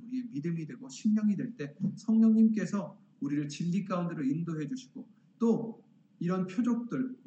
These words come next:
눈으로 보이는 표적이나 기적들도 필요할 때는, 말씀을 증거하기 위해서 필요할 때는 보여주시겠죠. 하지만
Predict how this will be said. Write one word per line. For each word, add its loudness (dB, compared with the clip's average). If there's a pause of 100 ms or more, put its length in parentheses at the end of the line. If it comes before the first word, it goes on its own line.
(180)
눈으로 2
보이는 0
표적이나 -2
기적들도 -8 (480)
필요할 0
때는, 0 (120)
말씀을 4
증거하기 0
위해서 -4
필요할 0
때는 0 (760)
보여주시겠죠. -4
하지만 -4